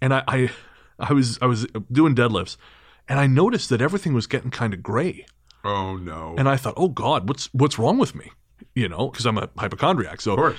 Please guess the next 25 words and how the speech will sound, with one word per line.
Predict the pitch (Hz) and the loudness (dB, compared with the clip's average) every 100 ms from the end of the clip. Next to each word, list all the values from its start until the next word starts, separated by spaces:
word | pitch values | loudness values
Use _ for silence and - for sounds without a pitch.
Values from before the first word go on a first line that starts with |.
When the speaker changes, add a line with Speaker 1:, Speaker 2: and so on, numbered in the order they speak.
| - | -2
Speaker 1:
something's | 151 127 120 | 0 2 0
wrong | 110 104 | 2 0
with | 104 | 2
me. | 139 254 - - | 2 2 -2 -2
Speaker 2:
Right. | 117 135 - _ _ _ - | 0 0 -4 _ _ _ -14
Speaker 1:
I | 113 | -12
thought, | 117 98 | -8 -4
"Wait, | 110 104 - - - - - _ _ _ - | -2 -2 -4 -18 -20 -20 -20 _ _ _ -12
wait." | 101 101 101 78 | -4 -2 -2 -4
So | - | -2
I | 117 | -2
stepped | - 160 - | 0 0 2
out | 160 | 4
of | 135 | 4
the | |
little | 120 127 127 | 4 6 6
sort | 113 120 | 4 2
of | 110 | 0
enclosed | 101 - 113 101 | -2 0 0 0
fitness | 139 135 - | -2 -2 -2
area | 107 95 95 | -2 -2 -2
I | |
was | 90 | -2
Speaker 2:
Yeah. | 95 | -2
Speaker 1:
in. | 92 | -4